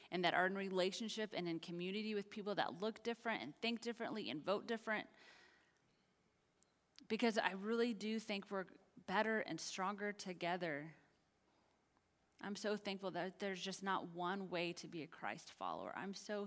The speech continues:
thankful for that. I'm so incredibly thankful for that.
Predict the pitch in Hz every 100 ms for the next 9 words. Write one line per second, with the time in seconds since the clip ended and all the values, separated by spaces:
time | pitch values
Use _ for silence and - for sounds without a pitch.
0 | 196 170 143 - - - 107 95 - -
1 | - _ _ _ _ _ _ _ _ _
2 | _ _ _ _ _ _ - - 185 -
3 | - 208 190 180 165 - 180 - 202 180
4 | 165 156 143 - 90 - 92 - 92 76
5 | 64 64